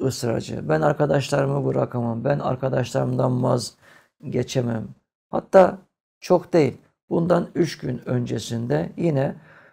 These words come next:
bulunduğum okulda böyle bir durumla karşılaştık. Velisi gelmişti. Velisiyle ben konuştum. Velisi başka bir okul türüne almayı istiyor. Ben de gence dedim ki,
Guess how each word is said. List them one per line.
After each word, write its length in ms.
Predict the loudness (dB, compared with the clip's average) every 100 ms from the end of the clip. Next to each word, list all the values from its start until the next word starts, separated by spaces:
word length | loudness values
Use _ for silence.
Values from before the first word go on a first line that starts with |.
| -6
bulunduğum 480 | -2 0 0 -2 -4
okulda 540 | -4 -4 -4 -2 0
böyle 300 | 0 0 0
bir 260 | 0 -2 -4 -12 -8 -4 -2 -2 -2
durumla 400 | -2 -2 -4 -4
karşılaştık. 720 | -6 -6 -6 -8 -6 -8 -4 -2
Velisi 420 | 0 -2 -4 -6
gelmişti. 640 | -6 -6 -10 -8 -8 -8 -14 -20 _ 0
Velisiyle 560 | 2 2 -2 -2 0
ben 160 | 0 -4
konuştum. 680 | -6 -4 -4 -6 -6 -6 -6 -12 _ _ _ -8
Velisi 540 | 0 2 2 0 0 2
başka 360 | 0 0 -2
bir 40 | 0
okul 460 | -2 -2 -2 -2
türüne 540 | -2 0 0 2 0 -2 -2
almayı 460 | 0 2 2 -2 -2
istiyor. 340 | -4 -4 -2
Ben 200 | 0 2
de 220 | 2 2 0 -12 _ _ _ _ _ _ _ -6
gence 360 | 0 2 4 2
dedim 280 | 2 0 -2
ki, 340 | -4 -6 -6